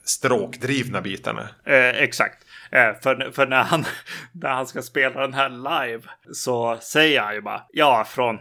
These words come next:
Speaker 2: ja, Ennio Morricone gjorde jättefint." <laughs> Och så spelar han den som om det vore hans.
Speaker 1: Ja,
Speaker 2: Eh.
Speaker 1: men jag tror att han har gjort intromusiken och den här, ja, men den här klassiska pulserande
Speaker 2: Mm.
Speaker 1: biten.
Speaker 2: Ja.
Speaker 1: Och att Morricone har gjort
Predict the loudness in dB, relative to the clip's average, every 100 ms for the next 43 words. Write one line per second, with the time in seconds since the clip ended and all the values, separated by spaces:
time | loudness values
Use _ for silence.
0 | -6 -4 -4 -8 _ -16 -14 -2 0 2
1 | 2 0 -2 -6 -8 -4 -2 2 0 2
2 | 0 0 0 -2 -2 -4 -6 -10 -10 -12
3 | -10 -12 -16 -18 -8 2 4 4 2 0
4 | 0 -2 -2 -14 -12 -10 -8 -4 -2 -2
5 | -6 0 2 4 4 2 -4 -6 -8 -8
6 | -8 -6 -6 -6 -8 -8 -6 -6 -8 -16
7 | -18 -20 -20 -12 4 6 8 8 6 6
8 | 8 8 4 4 4 6 4 2 0 -2
9 | -2 -2 -4 -2 -2 -2 0 -2 -2 -2
10 | -2 -2 -2 -4 -2 -2 -2 -8 0 2
11 | 2 -2 -6 -6 -6 -6 -2 0 0 0
12 | -2 -4 -4 -4 -6 -8 -8 -8 -10 -20
13 | -18 -10 -4 -4 -4 -8 -10 -8 -2 4
14 | 4 4 0 0 0 2 2 4 4 4
15 | 0 -2 -4